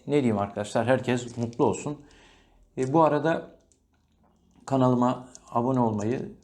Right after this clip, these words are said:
ve videomu beğenmeyi unutmayın lütfen arkadaşlar. Bir başka videoda umarım tekrar görüşürüz. Faydalı olduğumu düşünüyorum. Bundan sonra kimseye bir şey sormanıza gerek yok. Buradaki, e, bilgiler sizin için yeterli.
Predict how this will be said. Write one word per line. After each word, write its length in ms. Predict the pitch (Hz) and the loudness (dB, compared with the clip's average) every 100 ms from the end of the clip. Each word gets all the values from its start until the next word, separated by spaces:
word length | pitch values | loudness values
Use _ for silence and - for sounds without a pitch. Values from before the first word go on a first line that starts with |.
| 104 | -10
ve 240 | 101 101 - - | -8 -10 -14 -8
videomu 360 | 117 117 113 104 | -2 2 4 4
beğenmeyi 520 | 113 98 110 139 - - | 2 2 0 -2 -4 -6
unutmayın 480 | 123 113 101 95 | -4 -4 -6 -8
lütfen 280 | 90 90 95 | -8 -10 -8
arkadaşlar. 640 | 98 95 107 101 - 143 - - - - _ - | -8 -6 -4 -2 -2 -2 -6 -20 -20 -20 _ -4
Bir 100 | 147 | 0
başka 340 | 160 151 170 | 2 0 -2
videoda 600 | 156 135 139 147 170 165 - _ | 0 0 2 2 0 -4 -14 _
umarım 360 | 139 131 147 - | -6 -4 -4 -4
tekrar 480 | - 139 139 117 113 | -2 -2 0 0 2
görüşürüz. 640 | 131 135 - 156 156 - - | 0 0 -2 -2 -4 -12 -6
Faydalı 400 | - 151 156 170 | 2 4 4 4
olduğumu 400 | 180 165 160 160 | 4 4 0 0
düşünüyorum. 600 | 151 - 151 151 165 170 - - - | -2 -2 -2 0 0 -4 -14 -20 -2
Bundan 260 | 196 190 180 | 2 4 4
sonra 400 | 180 160 165 - | 2 0 0 -2
kimseye 580 | 196 - 139 147 165 - | -4 0 2 2 2 -4
bir 80 | 151 | -8
şey 320 | - 127 135 | -6 -6 -6
sormanıza 840 | - 160 160 107 98 107 135 135 - | -6 -4 -2 -4 -6 0 0 -2 -8
gerek 340 | 127 117 98 - | -4 -2 -4 -6
yok. 260 | - - - _ _ _ _ | -6 -8 -20 _ _ _ _
Buradaki, 640 | 90 - - 117 143 147 - - - - - | -6 -4 -2 -2 -2 -4 -8 -20 -20 -20 -10
e, 200 | 120 110 | -4 0
bilgiler 380 | 147 131 117 131 | 0 0 2 0
sizin 360 | 151 - 131 110 | 0 -4 -4 -6
için 200 | - 104 | -6 -2
yeterli. 600 | 131 147 151 143 151 | 0 4 2 2 -2